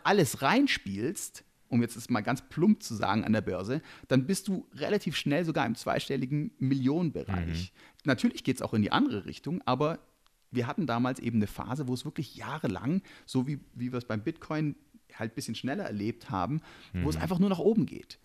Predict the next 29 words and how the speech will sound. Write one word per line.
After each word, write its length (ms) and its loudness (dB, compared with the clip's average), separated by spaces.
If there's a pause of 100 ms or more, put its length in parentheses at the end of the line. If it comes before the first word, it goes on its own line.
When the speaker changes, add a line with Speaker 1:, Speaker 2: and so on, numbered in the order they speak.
Speaker 1:
Und 80 2
Speaker 2:
Mhm. 60 4
Speaker 1:
wenn 100 8
du 60 4
dann 120 6
natürlich 260 4
noch 100 6
mit 120 4
einem 120 6
Hebelprodukt 760 4
arbeitest, 720 -10
was 180 -6
ein 60 4
Optionsschein 680 4
ist 240 -10
oder 140 6
eine 240 6
Option 560 -2
sogar, 420 -6
äh, 120 -4
wie 80 -2
gesagt, 260 -4
wir 160 -6
hatten 140 -2
ja 40 4
den 120 0
kompletten 400 0
Börsenzugang, 760 2 (460)
ähm, 300 2